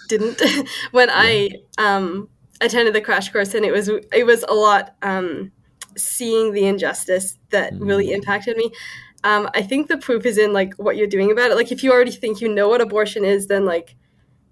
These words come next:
Speaker 1: if you know what it is, you would be <laughs> acting on it. Um, and for pro-lifers, um, I think in certain situations, there are pro-life people who don't need to necessarily be encountered by the images all the time. Um,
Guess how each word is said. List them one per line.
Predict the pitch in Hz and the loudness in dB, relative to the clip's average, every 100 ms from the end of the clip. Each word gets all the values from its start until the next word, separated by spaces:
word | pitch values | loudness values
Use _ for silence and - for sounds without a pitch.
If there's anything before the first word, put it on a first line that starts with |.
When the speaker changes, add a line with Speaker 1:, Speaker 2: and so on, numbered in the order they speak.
| _ | _
Speaker 1:
if | 320 359 | 0 2
you | 285 | 4
know | 254 233 | 4 6
what | 226 | 6
it | 214 | 4
is, | 226 208 | -2 -2
you | 214 | -2
would | 196 | 0
be | 175 | 0
<laughs> | 185 | 0
acting | 190 262 220 | -2 -4 -2
on | 226 180 | -2 -2
it. | - - - - - - - | -10 -16 -20 -20 -20 -20 0
Um, | 214 196 196 190 196 _ _ _ _ _ _ | 2 4 2 -4 -10 _ _ _ _ _ _
and | 233 220 202 202 196 - - _ _ _ | 2 4 2 0 -6 -8 -12 _ _ _
for | - 240 | 2 2
pro-lifers, | 226 240 220 208 226 208 202 - _ - | 4 2 2 0 -2 -2 -4 -10 _ -6
um, | 196 190 190 185 220 _ - - _ _ _ - | -4 -2 -4 -8 -14 _ -14 -14 _ _ _ -6
I | |
think | - 330 440 | -2 4 4
in | 359 | 4
certain | 339 262 | 0 -2
situations, | 262 262 254 180 208 277 277 269 | -4 -4 -4 -2 -2 -2 -2 -2
there | - 226 | -2 0
are | - 220 | 0 -2
pro-life | - 226 226 220 | -2 -2 -2 -4
people | 220 196 214 | -6 -4 -4
who | 208 | -4
don't | 190 190 196 226 | -4 0 0 -2
need | 240 | -6
to | 233 | -4
necessarily | 220 220 - 247 247 | -4 -2 0 0 2
be | 240 | 0
encountered | 233 226 208 | -2 -4 -2
by | 196 | -2
the | 190 | -2
images | 175 190 196 | -4 -4 -2
all | 196 | -2
the | 180 | -2
time. | 185 190 214 - _ _ _ _ _ | -2 -4 -4 -8 _ _ _ _ _
Um, | 208 202 190 185 | 0 2 0 -4